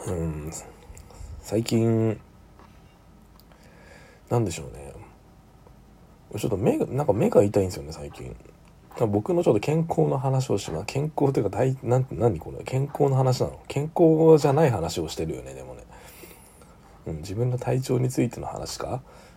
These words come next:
なんていうかね。うん、まあそんなことはまあいいんですけど。うん。えっとね、なんかね、物もらいになったっぽいんですよね。で、なんか物もらいには、なんか熱いおしぼりを目-、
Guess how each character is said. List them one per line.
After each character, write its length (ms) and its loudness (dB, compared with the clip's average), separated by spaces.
な 100 -6
ん 60 -8
て 120 -12
い 40 -8
う 40 -10
か 100 -6
ね。 300 -8
う 60 -12
ん、 320 -10
ま 120 -4
あ 40 -6
そ 140 -10
ん 60 -6
な 100 -2
こ 120 -10
と 120 -8
は 100 -8
ま 140 -12
あ 20 -12
い 160 -10
い 20 -8
ん 140 -10
で 100 -18
す 140 -14
け 80 -16
ど。 240 -16
う 20 -14
ん。 60 -10
え 420 -14
っ 60 -20
と 100 -10
ね、 380 -12
な 60 -12
ん 20 -8
か 80 -8
ね、 180 -16
物 220 -4
も 160 -2
ら 120 -2
い 40 -2
に 80 -8
な 80 -8
っ 20 -10
た 140 -8
っ 100 -6
ぽ 100 -12
い 20 -10
ん 60 -12
で 20 -16
す 60 -18
よ 120 -16
ね。 260 -20
で、 60 -12
な 100 -8
ん 20 -14
か 60 -12
物 280 -8
も 160 -8
ら 140 -6
い 80 -6
に 180 -10
は、 280 -12
な 100 -6
ん 60 -8
か 200 -10
熱 280 -8
い 80 -2
お 80 -4
し 160 -4
ぼ 160 0
り 160 -4
を 40 -2
目-、 200 -8